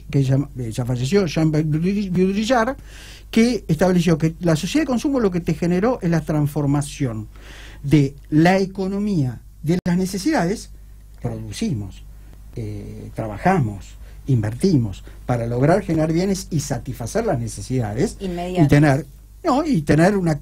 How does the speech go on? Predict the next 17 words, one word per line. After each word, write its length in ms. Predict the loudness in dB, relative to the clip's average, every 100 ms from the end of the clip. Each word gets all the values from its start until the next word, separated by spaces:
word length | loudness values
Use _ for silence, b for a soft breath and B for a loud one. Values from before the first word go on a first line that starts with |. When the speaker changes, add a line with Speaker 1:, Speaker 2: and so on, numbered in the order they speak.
| -2
Speaker 1:
un 140 | 2
nivel 300 | 4 4 2
de 80 | 0
calidad 300 | 0 2 2
de 80 | 2
vida 120 | 0 -4
cada 140 | -2
vez 80 | -2
mejor. 340 | 0 -2 -2 -6 B B B B B B B -20 -20 -18 -2
La 180 | 2 2
sociedad 340 | 2 -2 -2
de 40 | 0
consumo 600 | 0 2 0 0 -2 -4
lo 300 | 0 2 2
que 280 | 0 -2 -6 -14 -20 -20 -20 -16
se 280 | -8 -2 0
tradujo 680 | 2 2 2 0 -2 -2